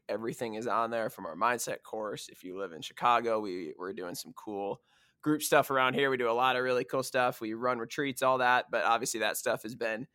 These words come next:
sidelined during this. But once we can get open, we'll be back down in El Salvador, hopefully the beginning of next year. Uh, but reach out to, we, you, uh, one of my favorite things about social media that probably is,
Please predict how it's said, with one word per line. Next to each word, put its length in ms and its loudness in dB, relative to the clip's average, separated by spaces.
sidelined 540 8
during 220 8
this. 280 4
But 160 -2
once 260 2
we 100 2
can 200 0
get 180 6
open, 560 6
we'll 100 0
be 120 -2
back 340 -2
down 180 -2
in 100 -4
El 120 -2
Salvador, 580 0
hopefully 320 -2
the 60 -6
beginning 380 -2
of 60 -4
next 300 -4
year. 360 2
Uh, 260 4
but 160 -2
reach 240 2
out 260 10
to, 280 0
we, 400 -2
you, 260 -6
uh, 220 0
one 180 0
of 60 0
my 120 2
favorite 540 0
things 680 -4
about 400 2
social 320 -2
media 520 0
that 180 -4
probably 680 2
is, 460 -6